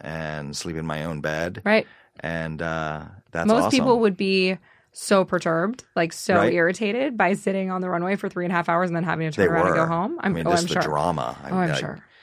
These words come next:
Speaker 2: People yelling at
Speaker 1: Yeah.
Speaker 2: flight attendants and
Speaker 1: Totally
Speaker 2: whatnot.
Speaker 1: blaming
Speaker 2: Yeah.
Speaker 1: people.
Speaker 2: But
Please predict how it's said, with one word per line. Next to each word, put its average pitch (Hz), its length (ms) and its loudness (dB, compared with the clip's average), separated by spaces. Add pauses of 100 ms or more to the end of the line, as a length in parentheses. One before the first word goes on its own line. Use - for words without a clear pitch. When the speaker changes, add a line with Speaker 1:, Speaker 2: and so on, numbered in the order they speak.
(140)
Speaker 2:
People 165 200 0
yelling 151 380 0
at 147 120 -6 (240)
Speaker 1:
Yeah. 95 380 0
Speaker 2:
flight 156 220 -2
attendants 151 360 -6
and 180 80 0
Speaker 1:
Totally 175 140 0
Speaker 2:
whatnot. 156 180 -2
Speaker 1:
blaming 160 140 2
Speaker 2:
Yeah. - 40 -4
Speaker 1:
people. 60 360 -10 (160)
Speaker 2:
But 165 220 2